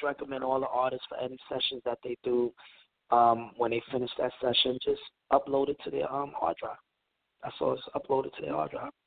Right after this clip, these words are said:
It's theirs. If you hear your music later on being pushed around somewhere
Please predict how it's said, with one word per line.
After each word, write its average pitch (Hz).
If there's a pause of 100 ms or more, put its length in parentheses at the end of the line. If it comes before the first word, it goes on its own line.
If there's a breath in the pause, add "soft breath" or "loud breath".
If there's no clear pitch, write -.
It's 123
theirs. 143 (360 loud breath)
If -
you 139
hear 151
your 143
music 143
later 139
on 139
being 139
pushed -
around 139
somewhere 135